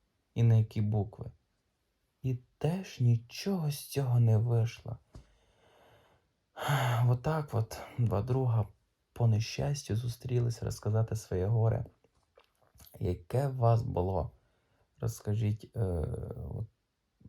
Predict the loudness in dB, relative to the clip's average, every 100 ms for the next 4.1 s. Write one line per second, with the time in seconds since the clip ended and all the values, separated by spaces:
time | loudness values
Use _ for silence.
0 | -20 -18 -10 -6 -4 -2 -2 -2 -4 -4
1 | -6 -2 0 2 2 2 0 -2 -6 -6
2 | -6 -10 -14 -6 -4 -2 -4 -4 -4 -2
3 | -4 -4 -2 -2 0 2 2 2 0 -6